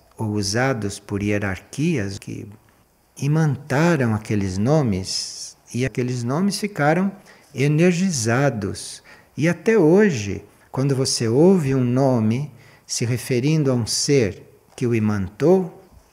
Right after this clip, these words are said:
se referindo a um ser que o trabalhou, este nome tem força até hoje.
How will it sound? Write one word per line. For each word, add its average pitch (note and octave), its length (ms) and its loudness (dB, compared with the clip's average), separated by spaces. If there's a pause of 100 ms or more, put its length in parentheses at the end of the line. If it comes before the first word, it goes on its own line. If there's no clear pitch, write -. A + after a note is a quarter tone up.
(340)
se - 160 -8
referindo B2+ 520 0
a A#2+ 40 0
um A2+ 100 -2
ser C#3+ 420 0
que - 120 -6
o A#2+ 60 -2
trabalhou, A2+ 1040 0 (260)
este B2+ 240 -2
nome D#3 360 2
tem G3 240 2
força F3+ 460 0
até G3+ 220 -2
hoje. C3+ 540 2